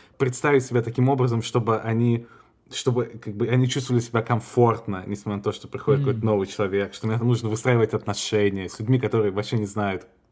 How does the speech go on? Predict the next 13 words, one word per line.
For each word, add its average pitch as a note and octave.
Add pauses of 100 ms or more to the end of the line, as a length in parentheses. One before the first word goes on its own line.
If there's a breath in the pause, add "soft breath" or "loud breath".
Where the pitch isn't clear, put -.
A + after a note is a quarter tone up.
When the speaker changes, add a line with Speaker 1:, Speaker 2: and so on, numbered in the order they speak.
(140)
Speaker 1:
типа, F#2
не G2+
подозревают G2+
о F#2+
моём F#2
существовании F2+ (540 loud breath)
и G#2+
всё A#2+
такое. A#2+
И G#2+
это C3
для A#2+
меня A#2+